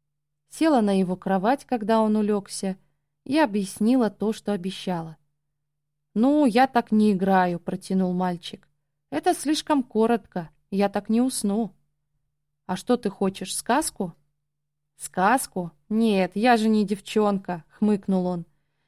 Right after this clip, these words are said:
«Я хочу, чтобы мне папа рассказал дальше про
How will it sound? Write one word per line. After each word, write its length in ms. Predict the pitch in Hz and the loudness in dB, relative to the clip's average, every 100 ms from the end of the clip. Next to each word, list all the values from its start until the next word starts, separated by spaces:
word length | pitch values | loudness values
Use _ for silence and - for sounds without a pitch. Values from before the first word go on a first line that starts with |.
| _ | _
«Я 120 | 277 | -2
хочу, 300 | 311 311 - | 0 0 -2
чтобы 340 | 294 - 240 262 | -4 -4 0 2
мне 220 | 262 254 | 4 2
папа 320 | - 320 320 | 0 -2 -2
рассказал 580 | 202 196 - 185 190 180 _ _ - | -2 -4 -6 0 0 0 _ _ -6
дальше 420 | 196 302 311 - | 0 0 0 -8
про 300 | - 233 233 | -2 0 0